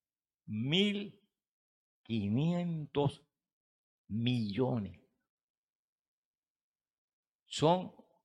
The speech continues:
el veinte por ciento de toda la población mundial. Por eso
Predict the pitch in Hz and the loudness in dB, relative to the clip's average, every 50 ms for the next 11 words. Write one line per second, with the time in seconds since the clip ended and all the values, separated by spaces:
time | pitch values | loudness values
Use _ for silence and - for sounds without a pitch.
0 | _ _ _ - 127 120 117 117 113 107 101 202 - 175 175 180 190 190 190 185 | _ _ _ 2 4 4 4 4 2 -2 2 6 8 8 8 8 4 2 0 -2
1 | 185 180 175 - - - 180 180 151 123 - _ _ _ _ _ _ _ _ _ | -4 -6 -8 -6 -2 -2 -2 -2 -2 -6 -10 _ _ _ _ _ _ _ _ _
2 | _ _ _ _ _ _ _ _ _ _ _ - 127 127 123 117 107 - - - | _ _ _ _ _ _ _ _ _ _ _ 2 4 4 4 4 2 -2 -4 -2
3 | 147 160 165 175 175 175 180 175 170 165 165 - - 151 - - - _ _ _ | 2 4 4 4 4 4 2 0 -4 -6 -6 -6 -4 -4 -4 -6 -8 _ _ _
4 | _ _ _ _ _ _ _ _ _ _ _ - - 113 110 110 110 - 160 160 | _ _ _ _ _ _ _ _ _ _ _ 2 6 6 6 6 6 8 8 10
5 | 165 165 165 160 165 151 135 117 - - - - - _ _ _ - 123 117 110 | 10 10 8 8 6 4 2 0 -4 -10 -20 -20 -20 _ _ _ 0 4 6 6
6 | 107 - - 117 110 104 104 104 104 98 101 - - 151 156 160 170 180 175 170 | 6 8 8 8 8 8 6 6 4 4 2 2 0 0 2 4 2 2 0 -4
7 | 143 - _ _ _ _ _ _ _ _ _ _ _ _ _ _ _ _ - 101 | -10 -14 _ _ _ _ _ _ _ _ _ _ _ _ _ _ _ _ -6 -2
8 | 113 117 117 117 110 107 104 104 98 98 98 95 104 110 113 123 127 120 110 98 | 0 4 4 4 4 4 2 0 -2 -2 -2 -2 -2 0 2 2 4 2 2 0
9 | 82 78 76 - _ _ _ _ _ _ _ _ _ _ _ _ _ _ _ _ | -2 -6 -8 -12 _ _ _ _ _ _ _ _ _ _ _ _ _ _ _ _
10 | _ _ _ _ _ _ _ _ _ _ _ _ _ _ _ _ _ _ _ - | _ _ _ _ _ _ _ _ _ _ _ _ _ _ _ _ _ _ _ 6
11 | 135 127 123 123 123 139 151 165 175 151 - 156 147 143 - - | 8 8 8 6 4 4 2 0 0 0 -2 -2 -2 -2 -2 -6